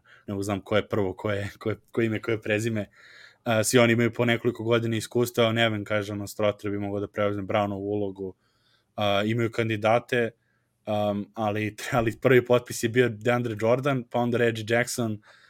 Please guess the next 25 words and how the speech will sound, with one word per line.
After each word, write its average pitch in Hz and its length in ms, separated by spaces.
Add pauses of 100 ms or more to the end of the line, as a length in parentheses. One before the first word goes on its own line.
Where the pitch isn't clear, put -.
(200)
i 127 100
mogu 131 240
da 123 80
razumem 127 320
ljude 117 220
koji 107 200
su, 120 140
ono, 104 200
neimpresionirani 107 960
takvom, 101 500 (920)
takvom 110 320
dva 113 180
potpisa, 113 540 (320)
pogotovo 117 320
što - 140
je 117 40
DeAndre 117 280
Jordan 113 240
i 104 80
prošle 113 280
godine 101 300
bio 98 300 (320)
prvi 107 260
potpis, - 540 (680)
a, 104 220